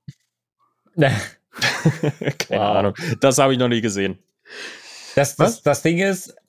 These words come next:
Speaker 1: ich hab mir das Gameplay angeschaut, die sechsundzwanzig Minuten.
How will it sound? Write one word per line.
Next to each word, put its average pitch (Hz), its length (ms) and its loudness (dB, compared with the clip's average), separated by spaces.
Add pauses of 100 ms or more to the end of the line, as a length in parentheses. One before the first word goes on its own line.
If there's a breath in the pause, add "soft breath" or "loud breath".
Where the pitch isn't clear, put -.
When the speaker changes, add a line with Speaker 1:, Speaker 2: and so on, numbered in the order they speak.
(120)
Speaker 1:
ich 147 140 4
hab 151 80 2
mir 170 100 2
das 151 120 0
Gameplay 156 320 2
angeschaut, 165 680 0 (140)
die 147 140 0
sechsundzwanzig 156 760 0
Minuten. 175 720 2